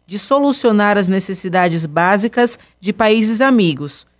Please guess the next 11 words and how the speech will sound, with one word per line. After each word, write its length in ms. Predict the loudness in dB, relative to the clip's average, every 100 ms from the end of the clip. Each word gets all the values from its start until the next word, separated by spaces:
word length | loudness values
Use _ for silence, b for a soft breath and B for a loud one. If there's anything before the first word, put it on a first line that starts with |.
| _ -4
A 100 | -2
verba 380 | 2 2 4
é 80 | 4
oriunda 520 | 4 2 2 2 2
do 100 | 2
imposto 580 | 0 0 2 2 2 -2
do 100 | -4
povo 320 | 0 0 2
do 120 | 2 2
Japão. 580 | 2 0 0 2 0 b b b _
Portanto, 640 | -4 -2 0 2 2 0